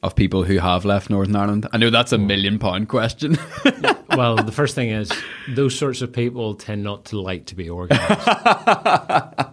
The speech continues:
Speaker 2: Um, I think the challenge you have is they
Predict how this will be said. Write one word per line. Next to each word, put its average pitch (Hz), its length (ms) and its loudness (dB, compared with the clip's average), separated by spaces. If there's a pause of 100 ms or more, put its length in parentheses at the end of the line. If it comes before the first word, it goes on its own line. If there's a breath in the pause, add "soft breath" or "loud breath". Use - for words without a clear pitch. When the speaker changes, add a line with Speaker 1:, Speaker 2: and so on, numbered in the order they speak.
(200)
Speaker 2:
Um, 202 880 -2
I 135 100 0
think 156 240 4
the 135 80 2
challenge 120 520 2
you 98 140 2
have 95 720 -2
is 90 640 -6 (400 soft breath)
they 107 380 2